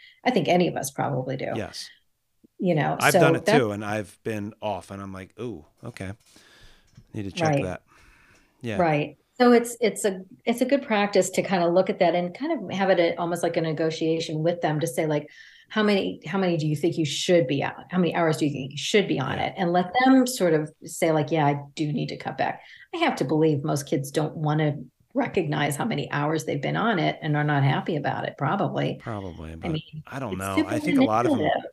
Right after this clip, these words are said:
Speaker 2: are addicted and are just like,
Speaker 1: No,
Speaker 2: it's
Speaker 1: I
Speaker 2: just
Speaker 1: know.
Speaker 2: really fun to scroll up and watch every single
Speaker 1: I
Speaker 2: TikTok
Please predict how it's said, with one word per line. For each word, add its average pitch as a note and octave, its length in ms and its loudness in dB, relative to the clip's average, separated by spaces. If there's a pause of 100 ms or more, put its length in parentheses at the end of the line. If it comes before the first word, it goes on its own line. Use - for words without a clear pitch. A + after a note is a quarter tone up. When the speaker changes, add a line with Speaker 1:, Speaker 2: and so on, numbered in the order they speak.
Speaker 2:
are G2+ 140 -8
addicted G2 440 -8
and F#2 140 -10
are F#2 80 -10
just F#2+ 280 -10
like, F#2+ 260 -10 (680)
Speaker 1:
No, - 100 -6
Speaker 2:
it's F3+ 140 -2
Speaker 1:
I F#3 40 0
Speaker 2:
just F#3 180 0
Speaker 1:
know. F3 140 0
Speaker 2:
really B2 300 -2
fun B2+ 320 -4
to G2+ 180 -8
scroll G#2+ 420 -6
up A#2+ 240 -8
and G2+ 140 -10
watch G2 260 -12
every A2 240 -10
single G#2+ 300 -10
Speaker 1:
I F3 60 0
Speaker 2:
TikTok F3 420 0